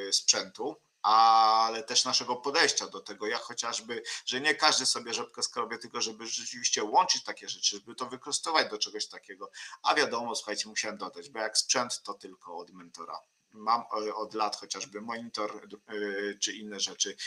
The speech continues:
nic się nie psuje, a jak się coś popsuje, to serwis jest po prostu świetny. Tak więc bardzo wam dziękuję za dzisiaj. Życzę wam tego, żeby te drukarki służyły wam długo, długo, długo,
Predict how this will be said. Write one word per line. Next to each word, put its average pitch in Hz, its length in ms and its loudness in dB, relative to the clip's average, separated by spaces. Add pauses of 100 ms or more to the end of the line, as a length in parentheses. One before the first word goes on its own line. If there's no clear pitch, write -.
(160)
nic 123 200 4
się 120 140 8
nie 104 140 -4
psuje, 117 420 2 (100)
a 127 80 6
jak 120 180 4
się - 120 2
coś - 180 -4
popsuje, - 440 -16
to 87 140 -10
serwis - 420 -2
jest - 200 -2
po - 80 -20
prostu - 320 -10
świetny. - 380 -8 (220)
Tak - 180 -20
więc - 280 -10 (380)
bardzo 135 300 2
wam 135 220 6
dziękuję 131 360 0
za 127 140 2
dzisiaj. 113 480 2
Życzę 151 260 4
wam 127 180 4
tego, 135 260 2
żeby 120 220 0
te 123 160 -6
drukarki 123 520 2
służyły 131 480 2
wam 120 200 -4
długo, 139 240 0
długo, 113 260 -6
długo, 151 460 4